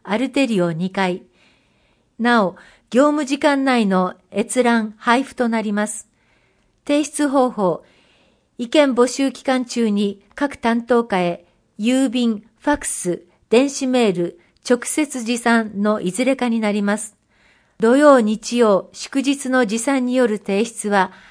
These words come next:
八時三十分から十七時十五分までに、スピカ本庁舎の日直へお渡しください。問い合わせ、一、企画課、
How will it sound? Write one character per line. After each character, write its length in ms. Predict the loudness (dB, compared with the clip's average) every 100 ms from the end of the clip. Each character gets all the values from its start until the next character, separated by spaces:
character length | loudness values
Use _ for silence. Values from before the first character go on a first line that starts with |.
| -20 _
八 280 | -6 -2 -2
時 120 | -2
三 260 | 0 -2 -2
十 180 | -2
分 260 | -2 -4 -4
か 140 | -2
ら 220 | 0 -2 -4 -12
十 400 | -2 0 0 -2
七 320 | -2 0 0
時 200 | 0 -4
十 180 | 0 0
五 180 | 2 0
分 200 | 0 -2
ま 100 | -2
で 140 | -2
に、 240 | -2 -6 -8 -20 _ _
ス 200 | -12 -6
ピ 140 | -4 0
カ 140 | 0
本 240 | 0 -2
庁 220 | 0 0 0
舎 180 | -2
の 220 | 0 -2 -4 -4
日 240 | -2 -2 -4
直 260 | -4 0
へ 160 | 0 2
お 120 | 0
渡 260 | -2 -2 -4
し 140 | -4
く 100 | -4
だ 140 | -4 -4
さ 180 | -4
い。 140 | -4 -8 _ _ _ _ _ _ _ -4
問 180 | 0 2
い 40 |
合 80 | 2
わ 120 | 0
せ、 320 | 0 -2 -2 _ _ _ -10
一、 480 | -10 -4 -4 -4 _ -14
企 280 | -4 -4
画 120 | -4 -4
課、 300 | -2 -2